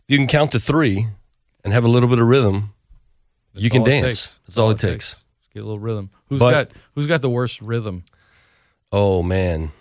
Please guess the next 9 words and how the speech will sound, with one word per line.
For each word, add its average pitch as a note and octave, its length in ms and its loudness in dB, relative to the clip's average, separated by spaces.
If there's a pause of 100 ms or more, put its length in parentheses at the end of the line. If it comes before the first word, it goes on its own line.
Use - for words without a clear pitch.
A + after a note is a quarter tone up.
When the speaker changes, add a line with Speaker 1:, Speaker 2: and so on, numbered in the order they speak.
(840)
Speaker 1:
I F#2+ 80 -2
haven't G2+ 240 2
seen F#2+ 180 -4
'em F2+ 120 -2
all E2 100 -2
dance, E2 460 -6
but, D#2+ 240 -14 (1160)
you E2+ 120 -10
know, D2+ 220 -6